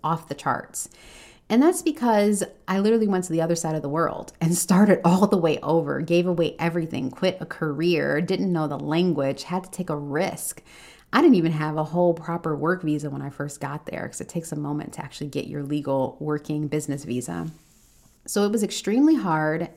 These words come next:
It was a new culture. It was a new life. It was kinda illegal. And I was learning how to be an immigrant for the first time,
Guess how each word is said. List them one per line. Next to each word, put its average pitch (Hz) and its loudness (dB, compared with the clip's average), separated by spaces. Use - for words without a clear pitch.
It 170 0
was 160 0
a 160 -2
new 185 2
culture. 170 0
It - -2
was 151 -8
a 147 -2
new 185 2
life. 165 0
It - -10
was 143 -8
kinda 208 0
illegal. 151 0
And 269 6
I 202 4
was 208 2
learning 202 4
how 214 0
to 233 -2
be 190 -2
an 170 0
immigrant - -2
for 160 -6
the 143 -6
first - -12
time, - -14